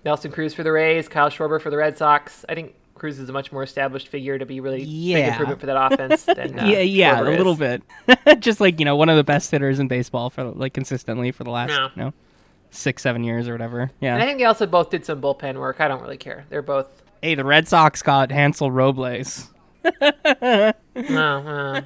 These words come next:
Speaker 1: no. And I, I don't know what they're gonna do with Schwarber. Like, is he gonna play outfield?
Speaker 2: He's kind of a,
Speaker 1: I guess he can
Speaker 2: like,
Speaker 1: play first base. I don't
Speaker 2: he's
Speaker 1: think they
Speaker 2: a
Speaker 1: have a very good
Speaker 2: weird
Speaker 1: first baseman.
Speaker 2: addition for them,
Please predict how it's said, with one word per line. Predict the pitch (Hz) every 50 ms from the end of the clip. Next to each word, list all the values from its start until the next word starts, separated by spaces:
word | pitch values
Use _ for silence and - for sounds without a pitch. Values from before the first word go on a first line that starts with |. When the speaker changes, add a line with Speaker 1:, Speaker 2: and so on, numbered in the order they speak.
| 139 160
Speaker 1:
no. | 143 143 139 135 190 269 - _ _ _ _ _ _ _ -
And | 196 233
I, | 294 330 330 311 285
I | 285
don't | 302 320
know | 320
what | 320 311
they're | 294 277
gonna | 269 269 277
do | 277
with | 277 -
Schwarber. | - 254 254 262 254 196 147 135
Like, | 131 135 135
is | 165 160 147
he | 165
gonna | 160 190 190 180
play | - 185 185 190 190 185 185 180 175 -
outfield? | 156 170 180 - - 226 220 214 214
Speaker 2:
He's | 208 269 285
kind | - - 226 254 294 330
of | 277 254
a, | 196
Speaker 1:
I | 190 240
guess | 262 320 -
he | - 262
can | - 180
Speaker 2:
like, | 170 202 190 175
Speaker 1:
play | 180
first | 175 160 -
base. | 175 156 151
I | 160
don't | 170 214
Speaker 2:
he's | 247 269
Speaker 1:
think | 349 294
they | 180
Speaker 2:
a | 151
Speaker 1:
have |
a | 143
very | 143 151 170
good | 170
Speaker 2:
weird | 180 175 175 165 147 139
Speaker 1:
first | 135 135 131 _ -
baseman. | 139 135 - -
Speaker 2:
addition | 165 160 143 165 196 220 - 262 247 214 196
for | 175 - 196 170
them, | 143 147 143 139 135 131 135